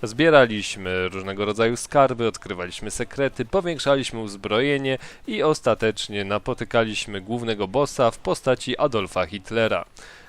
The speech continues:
Gra była prosta, ale cholernie grywalna i wciągała na długie godziny przed komputery.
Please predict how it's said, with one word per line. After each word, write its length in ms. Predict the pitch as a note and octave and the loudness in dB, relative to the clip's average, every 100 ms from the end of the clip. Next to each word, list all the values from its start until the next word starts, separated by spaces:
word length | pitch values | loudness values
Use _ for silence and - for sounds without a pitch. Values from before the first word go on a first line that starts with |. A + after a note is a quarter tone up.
| - | -18
Gra 380 | A#2+ B2+ C#3 C3+ | -2 6 8 8
była 360 | A2 G2 E2+ E2 | 6 -2 -2 -4
prosta, 680 | B2+ C#3 C3 - C3 A#2+ - | -2 0 -2 2 6 8 6
ale 420 | D3+ D3+ C#3+ C#3+ | 4 6 6 4
cholernie 840 | - - C3+ D3 C3 A2+ G#2+ G2 F#2 | -2 -6 0 2 4 2 0 -6 -6
grywalna 840 | - F#2+ F2+ A2+ A#2 A2+ G#2 G2 - - - | -8 -6 2 2 2 0 0 0 -6 -12 -8
i 120 | C#3+ | -6
wciągała 720 | - C#3 A#2 G#2 G2+ G2+ G2 | -2 -2 2 4 6 4 4
na 280 | A#2 C#3 B2 | 2 2 0
długie 420 | G#2+ G#2+ G#2+ G2 | -2 -6 -4 -4
godziny 480 | G2+ F#2+ F2+ F#2 F2+ | -4 -6 -8 -10 -10
przed 360 | - F2 - | -8 -10 -10
komputery. 680 | - F2 F#2 F#2 A2 G2+ | -14 -14 -12 -2 0 0